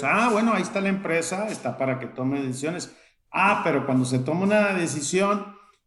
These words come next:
y me ha tocado las experiencias que he vivido en la, en la empresa, decir, "Ah, pues no estamos de acuerdo porque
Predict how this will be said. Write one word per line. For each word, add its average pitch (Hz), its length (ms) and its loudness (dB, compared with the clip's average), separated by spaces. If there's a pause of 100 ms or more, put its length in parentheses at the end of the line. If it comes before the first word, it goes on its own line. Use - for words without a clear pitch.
(140)
y 127 100 2
me 131 140 6
ha 135 80 -2
tocado 151 500 4
las 127 220 0
experiencias 131 640 -2
que 143 120 -4
he 139 40 0
vivido 147 300 -2
en 147 100 -6
la, 120 100 -4
en 120 300 -6
la 120 60 -4
empresa, 135 440 -4
decir, 156 240 -6
"Ah, 196 460 2
pues 151 120 0
no 151 100 0
estamos 180 400 -2
de 165 80 -2
acuerdo 170 600 -2
porque 220 1040 0